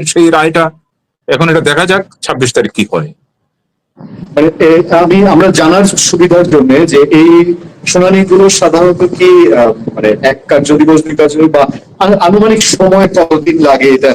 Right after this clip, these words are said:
Speaker 2: এই ধরনের শুনানিতে, সেটা
Speaker 1: এটা তো
Speaker 2: একটু ধরনের
Speaker 1: আ-, আসলে এটা তো অনেক, আহ, সাংবিধানিক প্রশ্ন এবং এখানে অনেক ব্যাখ্যা বিশ্লেষণের বিষয়, সিনিয়র আইনজীবীরা থাকবেন।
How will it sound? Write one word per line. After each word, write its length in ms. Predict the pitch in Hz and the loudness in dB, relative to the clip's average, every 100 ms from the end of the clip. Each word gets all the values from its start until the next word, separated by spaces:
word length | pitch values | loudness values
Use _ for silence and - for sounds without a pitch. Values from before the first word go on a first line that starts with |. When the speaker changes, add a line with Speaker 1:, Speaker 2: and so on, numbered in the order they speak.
| - - - | -4 -8 -2
Speaker 2:
এই 100 | 147 | 0
ধরনের 320 | 160 170 160 | 2 2 0
শুনানিতে, 600 | - 139 123 113 107 101 - - _ - | -2 -2 0 -2 -2 -4 -4 -12 _ -8
সেটা 300 | - 160 170 | -2 0 2
Speaker 1:
এটা 300 | 160 220 254 | 2 0 0
তো 100 | 294 | 0
Speaker 2:
একটু 180 | 254 233 | -2 -2
ধরনের 260 | 123 117 113 - - - _ | -2 0 0 -2 -8 -12 _
Speaker 1:
আ-, 180 | - 180 156 | -4 -2 -2
আসলে 320 | 226 214 233 233 233 180 120 113 | -4 0 2 2 2 0 0 0
এটা 140 | 151 | -2
তো 100 | 226 | -2
অনেক, 260 | 202 147 180 - | 0 0 -4 -4
আহ, 380 | 135 151 143 | 0 2 2
সাংবিধানিক 640 | 131 - 139 147 156 160 156 - | 0 -4 -2 -2 0 -2 -4 -2
প্রশ্ন 320 | 143 - 131 139 139 | -4 -2 -2 0 2
এবং 220 | 131 131 131 | 0 0 0
এখানে 200 | 120 139 | 0 -2
অনেক 300 | 127 127 170 156 | 0 0 0 -2
ব্যাখ্যা 300 | 123 120 147 | -4 -4 -4
বিশ্লেষণের 560 | 139 123 143 131 131 | -4 -2 -2 0 -2
বিষয়, 440 | 123 123 139 131 131 127 - - _ | 0 -2 0 2 0 -4 -16 -20 _
সিনিয়র 400 | - 147 143 147 | -6 -2 -2 0
আইনজীবীরা 500 | 139 139 135 135 139 | -2 -2 -2 -2 -2
থাকবেন। 500 | 131 143 127 131 135 | -4 -6 -4 -2 0